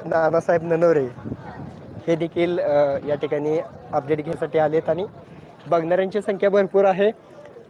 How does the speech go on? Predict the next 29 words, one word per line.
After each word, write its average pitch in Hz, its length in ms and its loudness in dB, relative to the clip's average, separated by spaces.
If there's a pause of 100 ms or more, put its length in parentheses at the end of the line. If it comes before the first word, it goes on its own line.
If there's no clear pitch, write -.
(320)
गावामध्ये 190 480 4
पाणी 202 240 2
गेलेलं 190 320 4
आहे, 180 220 0
घरामध्ये 175 600 2 (380)
वीस 185 220 -4
वीस 196 120 -4
फूट, 196 320 -2
अ, 196 220 4
पाणी 180 320 2
आहे, 170 240 0 (600)
जे 160 80 0
कडचे 156 360 -4
घरं 151 180 -4
होती. 139 240 -4 (100)
कारण 156 280 -2
सीना - 560 -4
नदी 220 220 0
हे 220 260 2 (500)
भीमा 156 240 0
नदीच्या 196 420 -2
तुलनेनं 180 320 2
अतिशय, 180 420 -2 (480)
अ, 143 60 0 (460)
लहान 160 400 -2
अशी 170 260 -4
न-, 147 220 -8
नदी 143 340 -2
आहे. 147 240 -4